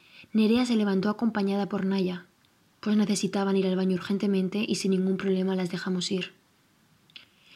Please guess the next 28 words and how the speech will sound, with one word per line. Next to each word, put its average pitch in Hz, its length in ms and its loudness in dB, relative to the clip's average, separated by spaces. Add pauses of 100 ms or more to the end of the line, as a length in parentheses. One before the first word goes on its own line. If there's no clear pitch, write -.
(160)
Lo 220 140 4
que 226 100 2
no 233 80 4
supimos 226 640 2 (260)
era 233 220 2
que 214 100 0
Naya 202 340 2
se - 140 -4
iba 208 120 0
a 214 40 0
reunir 196 300 2
con 190 160 0
otro 190 240 -2
niño 185 400 0
un 196 160 0
poco 190 220 -2
más 185 180 -2
mayor 180 260 0
que 185 120 -4
ella 175 340 -2 (360)
y 247 100 2
que 247 140 0
Nerea 214 300 2
había 208 200 2
sido 202 240 0
engañada 185 380 0
por 180 160 -4
Naya, 175 380 0